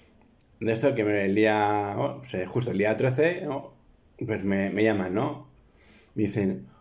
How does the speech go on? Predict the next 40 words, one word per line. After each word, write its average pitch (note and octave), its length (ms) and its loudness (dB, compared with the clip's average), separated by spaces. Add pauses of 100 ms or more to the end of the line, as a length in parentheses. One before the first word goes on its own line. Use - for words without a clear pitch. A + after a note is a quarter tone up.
(440)
"Eh, G3 400 2
Gorka", - 320 4
digo, F#2+ 600 2
"Sí, D3 360 0
eh, F#2 480 -4
¿no A#2 80 -2
vas B2+ 100 0
a - 20 2
venir E3 200 6
al, C#3 800 0
al A2+ 200 4
curso?". F3 220 2
Y - 40 2
digo, A2 300 4
"¡Hostia! G#3+ 840 2
Se, D#3+ 140 -2
se, B2+ 160 -6 (380)
se C3+ 100 0
me D#3+ 60 6
había G#3 120 8
olvidado G#3 220 10
por, F#3+ 160 6
por C3+ 160 4
com-, B2+ 240 4
por, C3 100 -4 (280)
por, B2 100 0
por, A2+ 340 0
eh, G#2 160 0
por A2 140 2
completo". A2+ 600 2 (1300)
Digo, A#2+ 140 6
"Va, A2+ 180 6
pues F#2+ 120 -4
ya, A2 480 4
ya C#3+ 80 4
empiezo F#2+ 720 0
mañana A2+ 280 2
tal G2 160 -4
y G2+ 60 -6
cual". - 460 0